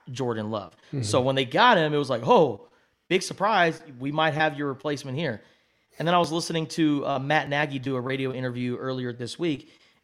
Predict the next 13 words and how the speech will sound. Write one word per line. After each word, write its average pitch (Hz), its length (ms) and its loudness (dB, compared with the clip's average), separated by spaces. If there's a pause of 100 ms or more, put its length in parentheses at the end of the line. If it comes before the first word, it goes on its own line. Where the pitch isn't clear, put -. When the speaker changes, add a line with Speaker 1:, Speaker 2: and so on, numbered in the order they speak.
Speaker 1:
And 127 580 -2 (160)
when 143 120 -4
they 123 120 0
traded 151 480 0
up 165 320 2
to 151 80 -6
get 135 260 -2
Justin 127 380 -4
Fields, 139 560 -2 (540)
they 151 200 4
notified 143 880 2 (140)
Andy 190 260 2
Dalton, 175 640 2